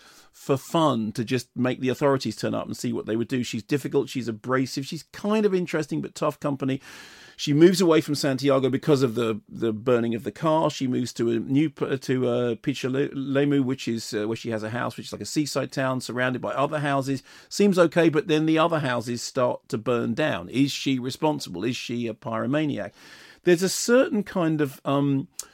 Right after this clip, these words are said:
similarity here, sort of coincidental link between this and Fires Will Come, which I reviewed the other week, again, about somebody returning to a community where they had been thought of as the person who was responsible for burning down a mountain. And this air of suspicion is on them.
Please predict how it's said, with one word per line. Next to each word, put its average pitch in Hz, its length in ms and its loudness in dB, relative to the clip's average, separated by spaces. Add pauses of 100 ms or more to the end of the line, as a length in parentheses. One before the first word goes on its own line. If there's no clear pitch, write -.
similarity 151 880 2
here, 123 260 -2
sort 127 140 -4
of 120 80 -6
coincidental 143 480 0
link 123 120 -4
between 123 220 -2
this 139 220 0
and 123 100 -2
Fires 135 320 0
Will 127 80 -6
Come, 165 220 -2
which 139 120 -4
I 120 60 -2
reviewed 135 300 0
the 135 100 0
other 139 180 2
week, - 400 -8
again, 127 400 -2
about 113 220 -4
somebody 147 260 0
returning 127 480 -2
to 117 140 -6
a 113 60 -4
community 127 480 -4
where 120 160 -2
they 127 160 -2
had 127 180 -2
been 123 220 -2 (200)
thought 156 380 4
of 117 80 -4
as 110 60 -4
the 113 60 -8
person 131 260 -2
who - 20 -2
was 113 100 -4
responsible 123 420 -4
for 117 100 -2
burning 117 280 -2
down 123 220 -2
a 120 60 -2
mountain. 123 580 -4 (300)
And 127 120 -2
this 135 260 -2 (440)
air 135 200 4
of - 100 -2
suspicion 120 720 -4
is 110 200 -4
on 117 260 -4
them. 110 120 -6